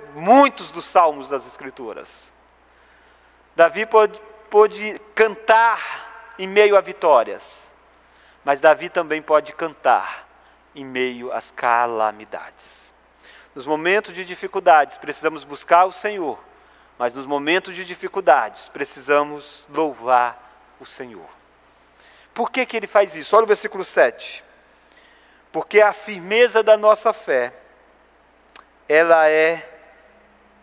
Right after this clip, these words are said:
ultracircunstancial." Olha o versículo de número sete. "Firme está o meu coração." Ó Deus, o meu coração está firme.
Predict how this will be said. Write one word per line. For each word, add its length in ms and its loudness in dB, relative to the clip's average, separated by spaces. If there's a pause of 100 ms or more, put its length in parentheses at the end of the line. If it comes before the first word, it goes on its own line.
ultracircunstancial." 1700 -4 (2000)
Olha 140 2
o 40 -2
versículo 340 -8
de 80 -16
número 220 -8
sete. 640 -6 (640)
"Firme 840 -6 (720)
está 760 -2 (560)
o 120 -14
meu 640 -2
coração." 640 -4 (1080)
Ó 220 6
Deus, 500 0
o 80 -8
meu 300 2
coração 420 2
está 240 0
firme. 460 -18